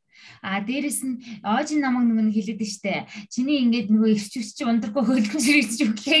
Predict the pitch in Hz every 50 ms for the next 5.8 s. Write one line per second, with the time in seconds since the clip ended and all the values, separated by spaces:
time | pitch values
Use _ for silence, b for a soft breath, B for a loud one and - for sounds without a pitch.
0 | 302 302 285 - 285 311 302 233 - - _ - 214 277 - 285 208 226 208 -
1 | _ _ _ _ 302 _ _ - - - B B B B B 453 B 220 220 247
2 | 269 277 311 302 302 294 240 269 247 214 - - 311 302 262 240 226 - 240 220
3 | 208 - 247 240 226 214 208 208 202 208 208 - - 190 185 185 - B B B
4 | B 247 233 214 208 B 214 208 208 - 349 339 294 240 - - - - - 220
5 | 208 190 185 - - 240 233 233 208 - 240 233 208 214 247